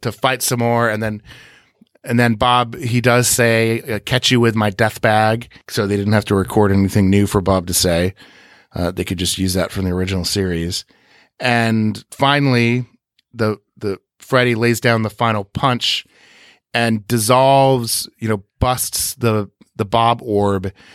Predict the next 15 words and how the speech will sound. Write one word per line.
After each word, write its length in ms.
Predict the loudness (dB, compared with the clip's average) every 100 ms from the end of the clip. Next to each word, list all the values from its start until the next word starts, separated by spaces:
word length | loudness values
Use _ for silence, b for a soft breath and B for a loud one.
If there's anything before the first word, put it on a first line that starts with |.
| B B -10
into 240 | -2 -2
a 40 |
bunch 260 | 2 0 0
of 200 | -2 -2
tiny, 580 | -2 2 2 2 0 -2
or, 80 | -6 -6 -12 -8
you 100 | -4
know, 80 | -2
small 420 | -2 2 2 2
pieces 460 | 0 -2 0 0 0
of 180 | -2
what 140 | -4 -4
look 180 | -2 0
like 220 | -2 -2
coal 560 | 0 2 2 0 -2